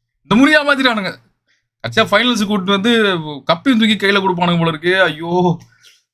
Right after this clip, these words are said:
ஆ, முடி-, முடியல, முடியலடா, முடியல. மண்டை சூடாதே, மண்டை சூடாதே. மக்களே, நம்மள ரொம்ப சோதிக்கிறாங்க மக்களே. என்னால அது வந்து ஏத்துக்கவே முடியல. ஒரு ஷோன்னு ஒண்ணை வச்சு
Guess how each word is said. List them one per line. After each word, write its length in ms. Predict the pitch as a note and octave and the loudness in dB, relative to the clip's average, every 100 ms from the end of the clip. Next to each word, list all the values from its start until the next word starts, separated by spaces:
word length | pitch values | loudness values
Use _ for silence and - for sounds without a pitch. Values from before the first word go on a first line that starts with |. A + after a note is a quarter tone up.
| - | -4
ஆ, 360 | C3+ D#3 F#3 F3 C#3 A#2 _ _ - | 2 4 4 2 -4 -10 _ _ -20
முடி-, 320 | A#2 - _ _ _ _ _ _ | -20 -20 _ _ _ _ _ _
முடியல, 420 | _ B2+ B2+ A2+ A#2 A2+ - _ _ _ _ _ _ _ | _ -2 0 0 -4 -8 -14 _ _ _ _ _ _ _
முடியலடா, 460 | - C#3 C3+ D3 F3+ | -4 0 2 4 4
முடியல. 420 | D#3+ D3 D3+ A#2 A#2 - | 2 2 0 -2 -6 -16
மண்டை 220 | - A#2 B2 | -16 -10 -6
சூடாதே, 480 | C3 C3+ C#3 E3+ | 2 2 2 0
மண்டை 260 | F3+ D3+ D#3+ | 0 -2 -4
சூடாதே. 540 | E3 D#3 E3 D#3 D#3+ D3 _ _ _ _ _ | -4 -6 -4 -4 -6 -8 _ _ _ _ _
மக்களே, 440 | - F3+ E3+ A2 A#2 _ _ _ _ | -4 0 0 -2 -8 _ _ _ _
நம்மள 120 | B2 B2+ | _ -6
ரொம்ப 340 | B2+ D#3+ A3 | -2 0 0
சோதிக்கிறாங்க 480 | E3 E3 E3 C3+ A#2 | 0 0 0 -2 -4
மக்களே. 320 | G#2 G#2 G#2 _ _ _ _ _ _ _ | -8 -10 -12 _ _ _ _ _ _ _
என்னால 300 | A2+ A#2+ D#3+ | _ -4 -4
அது 80 | C#3 | -4
வந்து 180 | B2 D#3 | -10 -6
ஏத்துக்கவே 640 | C3+ A2+ F3+ G#3 G3 G3 | -4 -2 -2 -2 -2 0
முடியல. 340 | D3 C3+ G#2+ - _ _ _ _ _ _ | 0 -2 -4 -10 _ _ _ _ _ _
ஒரு 200 | _ _ | _ _
ஷோன்னு 280 | F3 G#3+ A3+ | 0 2 2
ஒண்ணை 160 | F#3+ C3+ | 0 -2
வச்சு 560 | A#2 A#2 B2+ G2+ - | -4 -4 -6 -6 -14